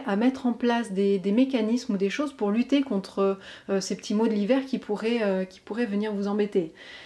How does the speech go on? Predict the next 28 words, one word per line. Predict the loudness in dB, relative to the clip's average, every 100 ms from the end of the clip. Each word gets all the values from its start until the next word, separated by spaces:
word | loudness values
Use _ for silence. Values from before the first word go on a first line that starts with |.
| -20 -20 _
Qui | 4 8
ne | 8
pense | 6 2 2
pas | 2 4
aux | 2
petits | 0 -2
rhumes, | 2 6 6 6 6 6 6 4
<laughs> |
et | 2 2
cetera. | 2 4 4 4 -2 -4 _ _ _ _ _ _ _ _ _ _ -20 -16 -16 -16 2
Donc | 4 6
voilà, | 4 4 2 0
mettre, | 4 4 4 0 0
mettre | 4 4 2 -2
en |
place | 2 2 2 2 -2
quelque | -2 -2
chose | -4 -4 -4 -10
pour | -6 -6 -4 -2
votre | 0 0 -2
santé | -6 -4 0 2 2
va | 2
être | 0 -2
important | -4 -6 -6 -4
durant | -2 -2 -4
cette | -6 -6
première | -2 -2 -2
semaine. | -2 0 6 6 6